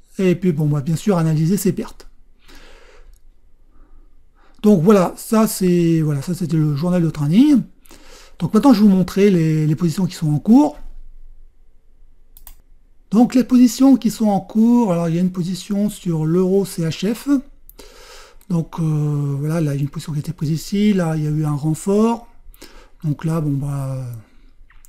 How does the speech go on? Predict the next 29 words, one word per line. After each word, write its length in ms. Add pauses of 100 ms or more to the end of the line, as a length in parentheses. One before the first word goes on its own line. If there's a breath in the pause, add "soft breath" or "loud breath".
(320)
je 260
vise 260
la 120
baisse, 340 (100)
bien 120
sûr. 320 (1120 soft breath)
Ensuite, 520
il 40
y 40
a 40
une 120
autre 160
position 680
sur, 460
euh, 140
l'euro 500
J 220
P 120
White. 540 (640)
Donc, 400
euh, 800
là, 100
ici, 240
bon, 120
il 60
y 60
a 40
un 120
range. 400